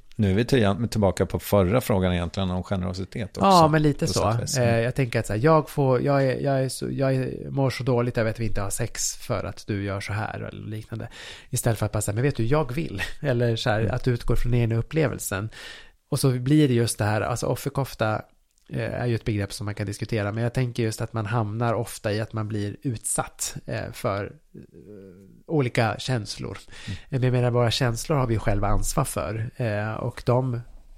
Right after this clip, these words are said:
Speaker 2: behöver man hantera. Eh, sen är det klart att de kommer av ett an-, så är det också i relation då, att de uppstår ju inte av intet alla gånger, utan det händer ju någonting och så kommer en känsla.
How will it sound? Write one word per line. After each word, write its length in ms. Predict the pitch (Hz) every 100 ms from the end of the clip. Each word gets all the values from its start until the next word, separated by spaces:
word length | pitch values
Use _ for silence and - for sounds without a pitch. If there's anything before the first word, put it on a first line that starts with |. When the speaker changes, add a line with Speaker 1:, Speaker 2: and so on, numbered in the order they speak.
| -
Speaker 2:
behöver 200 | 117 107
man 140 | 104 101
hantera. 580 | 98 - 180 - 107 - - - - - -
Eh, 280 | 127 110 104
sen 140 | - 139
är 40 |
det 80 | 139
klart 160 | 120 110
att 80 |
de 180 | 107 98
kommer 520 | - - 151 131 104
av 220 | - 107 104
ett 160 | -
an-, 360 | - 101 - - - - - -
så 200 | - 95
är 60 | -
det 40 |
också 200 | - -
i 40 |
relation 400 | 98 101 - 117
då, 80 | 107
att 120 | 110
de 140 | 120 113
uppstår 500 | - 135 - - 117
ju 240 | 90 104 135
inte 280 | 110 104
av 80 | 104
intet 380 | 107 104 123 117
alla 140 | 95
gånger, 280 | 98 104 107
utan 220 | 104 110
det 140 | 107 101
händer 300 | 117 117 101
ju 40 |
någonting 260 | 95 95 92
och 100 | 98
så 60 |
kommer 180 | - 95
en 60 | 101
känsla. 320 | - 104 110